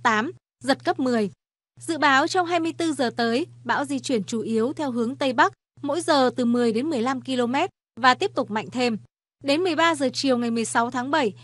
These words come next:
tâm bão trên vùng biển phía Bắc khu vực Bắc Biển Đông, cách bán đảo Lôi Châu, Trung Quốc khoảng năm trăm bảy mươi ki-lô-mét về phía Đông. Đến mười ba giờ ngày mười bảy tháng bảy, tâm bão trên vùng biển phía Bắc khu vực Bắc Biển Đông,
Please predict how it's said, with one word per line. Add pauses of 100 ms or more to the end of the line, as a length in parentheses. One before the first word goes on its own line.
(160)
tâm
bão
trên
vùng
biển
phía
Bắc
khu
vực
Bắc
Biển
Đông, (300)
cách
bán
đảo
Lôi
Châu,
Trung
Quốc
khoảng
năm
trăm
bảy
mươi
ki-lô-mét
về
phía
Đông. (480)
Đến
mười
ba
giờ
ngày
mười
bảy
tháng
bảy, (280)
tâm
bão
trên
vùng
biển
phía
Bắc
khu
vực
Bắc
Biển
Đông,